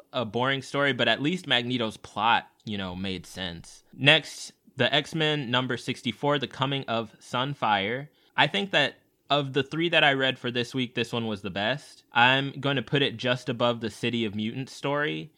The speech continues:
which is the story that introduces Polaris, because I think the introduction of Sunfire is a bit more interesting,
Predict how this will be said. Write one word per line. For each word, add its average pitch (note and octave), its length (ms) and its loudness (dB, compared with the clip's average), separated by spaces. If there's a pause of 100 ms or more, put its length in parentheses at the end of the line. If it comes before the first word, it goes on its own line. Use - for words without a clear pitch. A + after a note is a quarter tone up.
which A#2+ 240 -2
is A#2 100 0
the A#2 80 -4
story B2+ 260 2
that A2+ 160 2
introduces A2+ 560 -4
Polaris, A2 540 0
because A#2+ 320 -4
I A2+ 100 0
think A#2+ 340 -4
the G#2+ 200 -4
introduction B2+ 840 -2
of A2 440 -2 (180)
Sunfire B2+ 600 0
is A2 100 -4
a G#2+ 40 -4
bit G#2 200 -4
more A2 200 -2
interesting, D3 760 -6